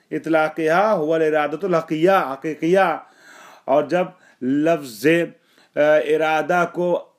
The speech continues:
मुतलक बोला जाता है, तो इंशाई की तरफ दिमाग नहीं जाता, बल्कि तलब हक़ीक़ी तरफ, इरादे हक़ीक़ी तरफ दिमाग जाता है। ठीक है?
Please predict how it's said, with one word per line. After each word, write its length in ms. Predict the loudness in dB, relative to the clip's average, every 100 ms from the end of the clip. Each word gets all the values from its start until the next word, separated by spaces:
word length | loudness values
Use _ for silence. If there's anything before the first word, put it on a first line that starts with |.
| _
मुतलक 440 | -4 -4 0 2 2
बोला 380 | 0 0 0 0
जाता 460 | -2 -4 -4 -4
है, 380 | -2 0 2 2 -2 _ _ _ _ _ -4
तो 240 | -2 0
इंशाई 640 | -2 -4 -6 -2 0 0 -2
की 120 | -2
तरफ 240 | -2 -2
दिमाग 360 | -2 -2 -2 -2
नहीं 140 | -2
जाता, 320 | 0 0 0 -4
बल्कि 300 | -4 -4 -4
तलब 320 | -2 -2 -2
हक़ीक़ी 540 | -4 -2 -4 -2 -4
तरफ, 240 | -2 -2 -2
इरादे 300 | -2 -2 -2
हक़ीक़ी 420 | -2 -6 -6 -4
तरफ 160 | -4
दिमाग 280 | -2 -2 -4
जाता 340 | -4 -6 -6 -6
है। 420 | -6 -6 -8 -12 _ _ _ _ _
ठीक 220 | -6 -2 -2
है? 220 | -4